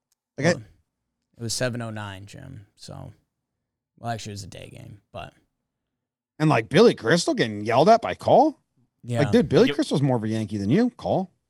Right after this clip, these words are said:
Speaker 1: Know your place.
Speaker 3: Like, it's not like Billy Crystal took his time. Like, he got
Speaker 1: It's a
Speaker 3: delayed by the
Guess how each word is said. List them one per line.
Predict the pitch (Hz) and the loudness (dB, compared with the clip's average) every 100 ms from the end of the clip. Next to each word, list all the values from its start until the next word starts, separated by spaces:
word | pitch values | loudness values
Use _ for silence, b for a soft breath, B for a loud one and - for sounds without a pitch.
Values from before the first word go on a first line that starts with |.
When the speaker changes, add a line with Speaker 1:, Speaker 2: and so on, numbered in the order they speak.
| _ - | _ -2
Speaker 1:
Know | 143 | 2
your | 190 | 2
place. | 247 269 - - _ _ | 4 2 0 -6 _ _
Speaker 3:
Like, | 107 - | -18 -18
it's | - | -10
not | 135 | -6
like | 165 147 | -4 -4
Billy | 139 117 | -6 -6
Crystal | 135 151 131 117 _ _ | -6 -6 -8 -12 _ _
took | 127 110 | -12 -10
his | 104 - | -10 -12
time. | 113 123 - | -10 -10 -10
Like, | 113 | -12
he | 135 | -8
got | 131 117 | -4 -4
Speaker 1:
It's | - | -4
a | |
Speaker 3:
delayed | 110 | 0
by | |
the | 113 | 0